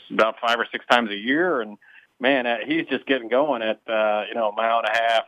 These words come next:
two miles, and man, he, he's, I, I, I'm like, Bricks and Mortar couldn't do that, you know, like, he's just better. <laughs> That's, that's his thing, you know, he found his thing that he's good at and getting a chance.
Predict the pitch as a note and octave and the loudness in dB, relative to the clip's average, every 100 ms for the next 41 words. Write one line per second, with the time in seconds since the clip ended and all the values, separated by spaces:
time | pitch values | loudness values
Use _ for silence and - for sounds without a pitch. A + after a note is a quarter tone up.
0 | _ - A#2+ A2+ B2+ A#2 G#2+ G#2 G2 G2 | _ -6 -2 0 2 2 0 -2 -4 -6
1 | G2 - A#2 G#2+ G#2 A2+ G2+ A#2+ A#2 G#2 | -8 0 2 2 0 -2 0 2 2 0
2 | - G2 - - - G2+ F#2+ G#2+ - A2 | -10 -14 -12 -10 -6 -4 -2 -2 0 -2
3 | A2+ A2+ A2 G#2 D#3+ D3+ A#2 B2 A2+ - | 0 0 0 0 0 -2 0 2 0 -2
4 | G#2 F#2 F2 F2+ A2+ F2 - - G#2 F#2+ | -6 -6 -2 2 2 2 -4 -2 0 2
5 | F#2+ - F#3 F3 D3 B2+ D3+ D3+ D#3 C#3 | 0 0 0 0 -2 0 0 -2 -2 -4
6 | C#3+ - A#3+ B3+ C3 D3 E3 - G#3+ A#3 | -4 -6 -12 -2 0 0 -4 -4 0 0
7 | B2+ B2 D3 D#3 C#3 D3+ E3 D3 - E3 | 0 -2 0 0 -2 0 0 0 -2 -2
8 | D#3 D3 C#3+ D#3+ G#2+ G2 G2+ G#2 - A#2 | -4 -8 -2 0 0 -2 -8 _ 2 2
9 | A2 - A2+ | 2 -4 -4